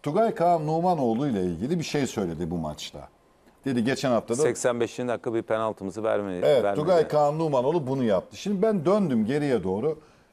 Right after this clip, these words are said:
Speaker 1: Mesela Pendik Spor bugün resmi hesabından da paylaşmış. E, maçı, maçta kendilerine göre hatalı hakem kararlarını ve takdiri kamuoyuna bırakıyoruz dedi. E, hocam geçen hafta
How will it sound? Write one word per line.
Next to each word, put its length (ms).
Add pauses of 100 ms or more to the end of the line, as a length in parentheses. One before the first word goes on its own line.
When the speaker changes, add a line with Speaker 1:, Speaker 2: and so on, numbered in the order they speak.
Speaker 1:
Mesela 340
Pendik 420
Spor 400
bugün 280
resmi 300
hesabından 640
da 60
paylaşmış. 720 (340)
E, 120
maçı, 420 (180)
maçta 560 (320)
kendilerine 500
göre 300 (240)
hatalı 440
hakem 360
kararlarını 560
ve 120
takdiri 380
kamuoyuna 520
bırakıyoruz 540
dedi. 80 (340)
E, 40
hocam 360
geçen 300
hafta 440